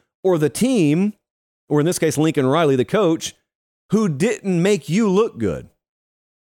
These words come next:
So if I were to pick S C to win the national title this year and they flame out in the semifinals, it's their fault. Lincoln Riley choked. No, you made a bad pick.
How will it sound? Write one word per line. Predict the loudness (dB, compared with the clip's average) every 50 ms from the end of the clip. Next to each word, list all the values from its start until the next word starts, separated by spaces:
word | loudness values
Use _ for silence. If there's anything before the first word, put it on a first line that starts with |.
| _ _
So | -2 0 0 2 2
if | 0 0
I | 0 0 2
were | 2 2 2
to | 2 2 0
pick | 0 0 -2 -2 -2 -4 -12 _ _ _
S | -2 -2 0 0
C | 0 0 0 0 0 0
to | 0 0
win | 0 2 2
the | 2
national | 0 0 0 -2 -2 -4 -4
title | -2 -2 -2 0 0 0 0
this | 0 0 -2 -2 -4
year | -4 -4 -4 -4 -8 -14 _ _ _ _ _
and | -6 -4 -2 0 0
they | 0 0 0
flame | -2 -2 -2 -2 0 0 0 0
out | 0 0 -2 -2
in | -2 -2
the | -2 -2
semifinals, | 0 0 0 0 0 -2 -2 -2 -2 0 0 0 -2 -4 -6 -8 -12 -14 -16 _ _ _ _ _ _ _ _ _ _ _ _
it's | -2 -2 -2 -4 -6
their | -4 -2 0 0 0
fault. | -2 -2 -4 -4 -4 -4 -6 -12 -20 _ _ _ -2
Lincoln | 0 0 0 0 0 0 0
Riley | 2 2 2 2 0 0 0 -2
choked. | -2 -2 -2 -2 -2 -2 -6 -10 -10
No, | -6 -4 -2 0 0
you | 0 -2 -2
made | -2 0 0 0 -2
a |
bad | -2 -2 -2 0 0 -2 -4 -4
pick. | -4 -4 -4 -4 -6 -12 -20